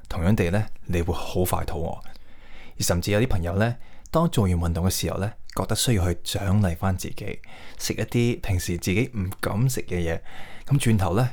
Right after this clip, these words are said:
其實不單止呢冇減到磅，仲增咗磅添啊。However，好多時增咗磅呢，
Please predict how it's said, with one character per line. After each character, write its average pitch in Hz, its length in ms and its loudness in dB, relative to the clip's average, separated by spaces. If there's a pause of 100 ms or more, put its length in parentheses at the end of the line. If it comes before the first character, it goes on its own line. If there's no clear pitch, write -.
(100)
其 87 140 -4
實 - 120 0
不 - 120 0
單 160 320 2
止 113 160 0
呢 135 100 2 (140)
冇 104 180 2
減 113 240 0
到 113 100 4
磅， 87 300 0 (320)
仲 82 140 0 (100)
增 101 380 4
咗 80 140 4
磅 82 220 -2
添 87 240 0
啊。 - 40 -6 (440)
However， 127 480 2 (360)
好 139 160 2
多 185 80 2
時 - 160 -2
增 151 280 2
咗 131 180 2
磅 101 260 2
呢， 123 100 0